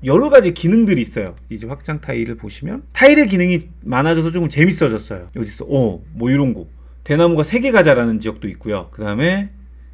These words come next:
이런 거는 여기에 오면은 약간 뭐 축복처럼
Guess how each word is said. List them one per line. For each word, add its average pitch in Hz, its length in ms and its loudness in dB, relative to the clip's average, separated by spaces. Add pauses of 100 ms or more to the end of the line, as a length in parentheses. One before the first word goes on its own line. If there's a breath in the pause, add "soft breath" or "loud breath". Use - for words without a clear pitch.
이런 151 300 0
거는 143 580 0
여기에 170 280 6
오면은 156 520 2 (300)
약간 135 220 -4
뭐 117 120 -6
축복처럼 139 720 -4